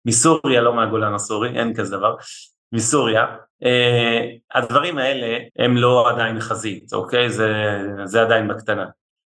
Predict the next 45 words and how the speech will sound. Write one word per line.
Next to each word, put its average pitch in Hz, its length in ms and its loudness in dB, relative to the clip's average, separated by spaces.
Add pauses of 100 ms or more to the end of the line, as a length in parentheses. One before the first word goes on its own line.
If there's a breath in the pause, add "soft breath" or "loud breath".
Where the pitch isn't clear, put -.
אבל 107 200 0
ככל 175 300 2
שזה 143 280 0
יתפתח, 139 540 2
אנחנו 120 260 -2
נראה 120 200 2
את 117 60 -4
הדולר, 110 560 0 (460)
אה, 107 140 -6
בהחלט 110 360 -2
עולה. 110 220 0 (500)
אבל 113 160 2
צריך 180 180 -2
לזכור 147 380 2
דבר 135 160 4
חשוב, 131 360 -10
אני 113 80 -6
רוצה 120 200 0
להגיד 123 160 0
לאנשים 120 440 -2
ששוקלים 117 520 -2
לרכוש 117 400 0
את - 40 -12
הדולר, 113 520 2 (680)
אה, 113 160 0
משהו 110 340 0
חשוב. 107 560 -4 (640)
אה, 120 300 2
ברור 170 320 2
שאם 151 200 0
יש 135 140 0
לכם 139 120 0
מעט 123 240 2
מדי 117 240 -2
דולרים, 127 460 0
אז 107 120 -14
יכול 123 180 -4
להיות 120 100 -4
שאתם 117 160 -4
צריכים 117 200 -4
לקנות 117 320 -2
גם 117 180 2
בארבע 101 300 -2
אפס - 220 -14
שש. - 500 -8